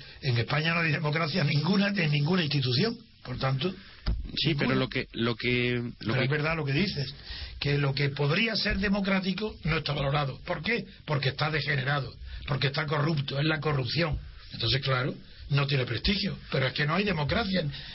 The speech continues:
Speaker 1: Ninguna institución española es democrática. ¿Cómo va a tener prestigio?
Speaker 2: Pero re-, realmente lo que quería introducir es que, eh, efectivamente, la, la visión,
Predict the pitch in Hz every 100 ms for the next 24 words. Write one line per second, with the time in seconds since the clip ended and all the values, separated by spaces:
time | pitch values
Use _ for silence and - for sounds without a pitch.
0 | - 151 160 185 247 226 190 180 131 185
1 | 175 160 180 220 180 175 151 139 - 107
2 | - - - - 175 185 175 180 160 170
3 | - 101 - - - - - - - 104
4 | 101 110 120 - 135 160 170 143 131 104
5 | 98 107 139 131 127 113 113 - 98 101
6 | 104 101 98 113 113 120 123 123 - 95
7 | 95 90 95 - 120 123 160 101 98 98
8 | 92 92 90 90 92 95 135 151 151